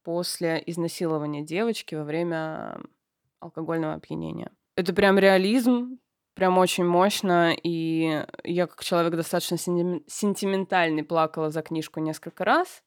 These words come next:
Э, она, в принципе, такая вся остросоциальная. Но да, однозначно может. Как минимум, потому что мы не способны в этот момент прогнозировать. Э, мы можем... у нас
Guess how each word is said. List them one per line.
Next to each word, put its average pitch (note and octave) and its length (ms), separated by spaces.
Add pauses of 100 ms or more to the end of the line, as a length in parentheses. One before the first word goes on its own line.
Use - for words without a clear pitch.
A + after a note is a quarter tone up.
(340)
Э, D#3+ 640
она, E3 240
в - 60
принципе, D4 380
такая A#3 300
вся G#3 220
остросоциальная. E3+ 840 (1300)
Но G#3+ 380
да, G#3 220
однозначно F3+ 600
может. E3 400 (240)
Как - 180
минимум, F#3 400
потому F3 360
что D#3+ 640 (580)
мы F#3+ 200
не F#3 120
способны F3+ 480
в - 20
этот E3 240
момент E3 320
прогнозировать. A3 880 (240)
Э, E3 220
мы F3 520
можем... D#3+ 720 (920)
у G#3+ 60
нас G#3 300